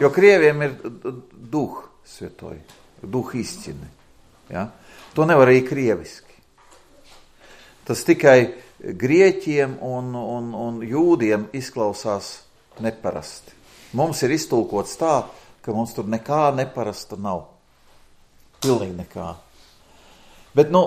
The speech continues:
mēs varam mēģināt iedomāties, nekad, ka, kas ir persona, nekad netiek nosaukts, eh,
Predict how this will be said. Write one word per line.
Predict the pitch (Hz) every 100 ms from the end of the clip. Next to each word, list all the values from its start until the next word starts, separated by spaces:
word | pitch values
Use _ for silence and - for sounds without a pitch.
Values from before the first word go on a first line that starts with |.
| -
mēs | 143 156 165
varam | 147 151
mēģināt | 170 139 131 143
iedomāties, | 135 113 101 104 -
nekad, | 127 123 185 165 -
ka, | 127 117
kas | 143 -
ir | 170
persona, | - 190 165 - 123 95 95 92
nekad | 95 101 165 151
netiek | 131 - 104 -
nosaukts, | 123 131 - 110 95 - - - _ _ _ _ _ _ _ _ _ _ _
eh, | 71 82 67 58 - - - -